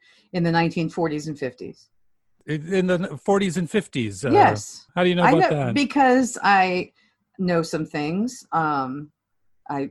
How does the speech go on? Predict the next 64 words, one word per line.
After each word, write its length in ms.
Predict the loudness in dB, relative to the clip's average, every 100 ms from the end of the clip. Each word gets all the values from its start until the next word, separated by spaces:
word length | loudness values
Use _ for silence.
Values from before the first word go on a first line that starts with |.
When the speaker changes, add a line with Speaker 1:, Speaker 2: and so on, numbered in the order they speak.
| _
Speaker 1:
I 100 | -8
Speaker 2:
Mm-hmm. 120 | -6 -4
Speaker 1:
read, 300 | 0 0 0
and 120 | 0
also 380 | 0 0 -4 -4
Kathy 340 | -2 -4 -4
Bates' 480 | -6 -6 -6 -8 -8 _ -12 -8
Speaker 2:
<laughs> 380 | -10 -12 _ _
Speaker 1:
character 380 | -2 0 -2 -4
in 80 |
Misery 280 | -2 -2 -4
talks 320 | -2 -2 -2
about 300 | -6 -10 -12
it, 100 | -12 -20
so. 200 | _ -12 -4
Speaker 2:
<laughs> 160 | 0 2
Oh, 220 | 4 4 2 2
okay. 540 | 0 0 -6 -4 -4 -8 -14 _ _ -20 -18
So 140 | -6 -2
you 140 | -2
recently 500 | 0 -2 -2 -2 -2
watched 340 | 0 -2 -2
Misery, 640 | -4 -2 -2 -2 -2 -4 -8 _ _ _ _
and 120 | -6 -2
now 160 | 0
you 160 | 0 0
know 160 | 0 0
some 220 | 0 -6
things. 320 | -6 -6 -2 0
Speaker 1:
Yes, 380 | 0 -2 -6 0
and 180 | 2 2
in 80 |
Christmas 340 | 2 0 0 -4
Story, 440 | 0 2 2 0
Ralphie 480 | 0 4 4 2 -2
listens 460 | 0 -2 -2 -8 -8
to 220 | -6 -4
serials 760 | -4 -4 -2 0 2 0 0 -2
on 180 | 0 0
the 80 |
radio 560 | 0 -2 -2 -2 -2 -2
of 160 | -4 -4
Little 240 | -4 -4
Orphan 320 | -6 -4 -4
Annie, 360 | -2 -2 -4 -8
remember? 320 | -8 -6 -2
Speaker 2:
Yeah, 80 | -2 -2
I 120 | -4
mean, 200 | -6 -6
I, 80 | -2
I, 40 | -2
it, 260 | -2 -2
Speaker 1:
Go 80 | 4 4
Speaker 2:
okay, 80 |
Speaker 1:
ahead, 140 | 4 4
Speaker 2:
here 100 | 6
Speaker 1:
go 60 |
Speaker 2:
we 60 | 6
Speaker 1:
ahead, 140 | 4
Speaker 2:
go. 60 | 4
Speaker 1:
go 20 |
ahead, 220 | 4 2 0
go 100 | -2
ahead. 220 | -2